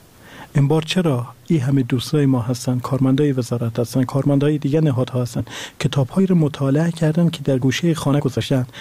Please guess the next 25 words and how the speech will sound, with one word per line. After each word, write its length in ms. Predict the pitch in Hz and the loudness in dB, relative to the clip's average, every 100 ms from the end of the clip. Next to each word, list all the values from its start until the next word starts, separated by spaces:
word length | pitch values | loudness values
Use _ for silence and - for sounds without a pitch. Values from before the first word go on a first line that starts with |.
| - | -6
در 120 | 139 127 | -2 0
گوشهٔ 380 | 131 - 156 | 0 2 2
الماری 240 | 135 131 135 | 2 2 0
خود 200 | - - | -4 -6
گذاشته؟ 420 | 123 123 - 151 - - - - | -2 -2 -4 -10 -14 -18 -20 -12
چرا 220 | - 165 147 | -2 2 2
با 120 | 143 | 2
بی 140 | 139 | 0
جهت 320 | 113 127 143 | -2 -2 0
اونجا 200 | 139 127 | -2 -2
باشه؟ 260 | 135 139 - - - - - | -2 -4 -8 -16 -20 -18 -6
کتابی 360 | - 180 180 | -2 2 2
رو 80 | 180 | 2
که 120 | - | 0
شما 280 | 160 151 156 | -2 2 2
مطالعه 500 | 170 160 135 120 117 | 2 2 0 0 -2
کردید، 380 | 113 127 117 123 | -2 -4 -2 -6
شاید 340 | - 156 170 165 - | -2 2 2 0 -2
برای 160 | 143 127 | -2 0
شما 360 | - 151 156 156 - - | 2 2 2 -2 -10 -6
زیاد 260 | 135 143 147 | 0 0 0
جالب 400 | 143 135 151 151 | 0 2 0 0
نباشه، 400 | 143 123 - 123 | 0 0 -2 -2
جذاب 480 | 127 120 143 139 139 | -2 -2 0 0 0
نباشه، 420 | 120 113 - | -2 -4 -8